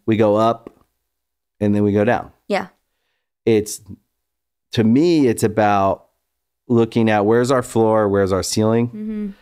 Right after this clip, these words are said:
Speaker 1: and then, like, working on raising our floor.
Speaker 2: Yeah.
Speaker 1: And if we raise our floor, well,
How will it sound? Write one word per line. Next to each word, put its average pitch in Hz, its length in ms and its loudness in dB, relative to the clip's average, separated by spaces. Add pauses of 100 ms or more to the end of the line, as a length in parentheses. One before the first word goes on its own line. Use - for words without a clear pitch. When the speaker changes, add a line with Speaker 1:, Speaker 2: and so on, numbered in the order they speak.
(200)
Speaker 1:
and 220 120 2
then, - 140 2
like, 104 260 0
working 113 420 0
on 101 200 0
raising 101 440 0
our 90 140 -2
floor. 85 520 -4 (100)
Speaker 2:
Yeah. 180 220 -6 (200)
Speaker 1:
And 101 100 -2
if 101 140 -2
we - 80 0
raise 107 300 0
our 98 140 0
floor, 98 460 -2
well, 87 300 -6